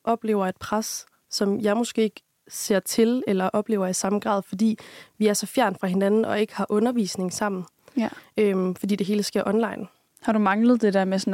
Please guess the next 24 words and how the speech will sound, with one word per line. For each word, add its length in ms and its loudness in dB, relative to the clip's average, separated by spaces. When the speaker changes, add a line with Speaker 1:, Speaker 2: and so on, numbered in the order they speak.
Speaker 2:
at 180 -4
kunne 140 -4
spejle 300 0
dig 80 4
i 40 2
dine 140 2
medstuderende, 560 2
at 120 -2
sådan, 180 0
okay, 220 2
puha, 340 0
det 60 0
er 40 4
ikke 100 0
kun 160 0
mig, 140 2
der 60 0
sveder 300 0
over 140 -2
det 120 -2
her? 140 -2
Speaker 1:
Ja, 120 2
helt 260 2
sikkert. 420 -2